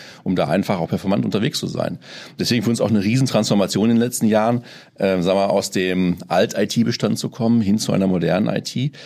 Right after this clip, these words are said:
was immer das heißen mag. Ja, ich meine, sowohl technologisch als auch prozessual. Äh, und das ist halt meine Verantwortung, das eben hier ins Unternehmen zu bringen und das auch vorzuleben.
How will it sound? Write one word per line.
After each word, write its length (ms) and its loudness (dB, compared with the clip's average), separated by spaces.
was 120 -2
immer 140 2
das 120 0
heißen 320 0
mag. 280 2
Ja, 100 0
ich 100 -4
meine, 180 0
sowohl 180 -2
technologisch 400 -2
als 100 -4
auch 80 -2
prozessual. 720 -2
Äh, 200 0
und 100 0
das 160 0
ist 80 -2
halt 160 0
meine 240 2
Verantwortung, 720 0
das 220 0
eben 520 2
hier 220 0
ins 60 2
Unternehmen 280 2
zu 160 -4
bringen 340 0
und 100 -2
das 120 -2
auch 80 0
vorzuleben. 580 -4